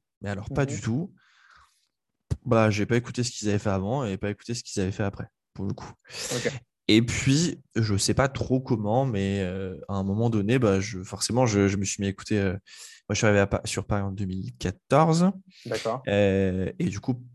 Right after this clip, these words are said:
Speaker 1: un de mes premiers gros concerts en arrivant sur Paris, c'est que j'étais allé voir, euh, euh, Parkway, justement, au Cabaret Sauvage avec, euh, euh, c'était, euh, merde,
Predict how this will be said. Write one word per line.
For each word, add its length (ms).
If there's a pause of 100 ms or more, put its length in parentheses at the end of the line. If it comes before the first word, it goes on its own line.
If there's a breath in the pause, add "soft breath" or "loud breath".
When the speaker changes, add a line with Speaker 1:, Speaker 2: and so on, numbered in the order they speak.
(280)
Speaker 1:
un 120
de 40
mes 80
premiers 300
gros 180
concerts 320
en 80
arrivant 240
sur 160
Paris, 240
c'est 160
que 80
j'étais 160
allé 120
voir, 240
euh, 120 (460 loud breath)
euh, 40
Parkway, 360
justement, 320
au 60
Cabaret 680
Sauvage 640
avec, 420
euh, 640 (240)
euh, 400 (240)
c'était, 300
euh, 260 (240)
merde, 240